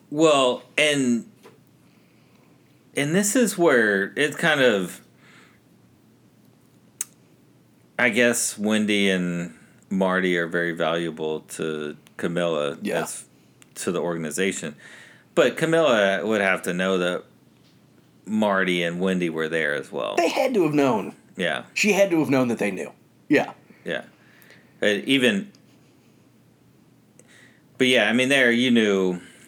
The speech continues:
Speaker 1: I mean, you kinda knew that she was marked for, Ruth was marked for death after she killed Har-, uh, Harvey.
Speaker 2: Oh, yeah.
Speaker 1: <laughs> Javi.
Speaker 2: Javi, yeah.
Speaker 1: But
Speaker 2: Yeah, I mean, l-, let's, you know,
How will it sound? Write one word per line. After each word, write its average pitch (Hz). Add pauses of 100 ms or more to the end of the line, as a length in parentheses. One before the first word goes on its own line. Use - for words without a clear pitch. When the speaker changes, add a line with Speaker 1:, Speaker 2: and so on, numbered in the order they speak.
(320)
Speaker 1:
I -
mean, 127
you 127
kinda 120
knew 101
that 85 (1300)
she -
was 90
marked 85
for, 78
Ruth 95
was 82
marked 80
for 80
death 69 (880)
after 85
she 82
killed 80
Har-, 71 (120)
uh, 69 (160)
Harvey. -
Speaker 2:
Oh, 131
yeah. -
Speaker 1:
<laughs> -
Javi. 113
Speaker 2:
Javi, - (160)
yeah. 76 (1700)
Speaker 1:
But 120 (640)
Speaker 2:
Yeah, 220
I 170
mean, 147
l-, 139
let's, 143 (300)
you 151
know, 110